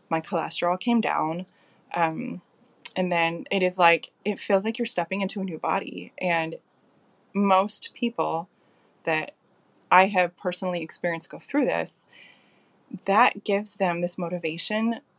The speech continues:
to hang on to that. They feel better. They don't wanna let that go. And yes, you can get to that over time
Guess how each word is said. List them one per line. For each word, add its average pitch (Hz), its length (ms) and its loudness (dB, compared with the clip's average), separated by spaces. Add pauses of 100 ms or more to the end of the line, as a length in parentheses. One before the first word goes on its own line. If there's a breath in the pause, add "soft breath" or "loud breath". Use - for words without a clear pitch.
(140)
to 190 160 -2
hang 175 360 -4
on 160 200 0
to - 140 -12
that. - 260 -10 (600)
They 185 220 2
feel 185 760 -2
better. 160 500 -8 (580 soft breath)
They 190 120 2
don't 180 300 0
wanna 185 180 2
let 165 180 -2
that - 220 -6
go. 160 440 -6 (680 soft breath)
And 175 400 2 (100)
yes, 202 560 4
you 247 100 4
can 269 240 6
get 185 280 -2
to 240 140 0
that 185 200 2
over 165 240 -6
time 233 580 4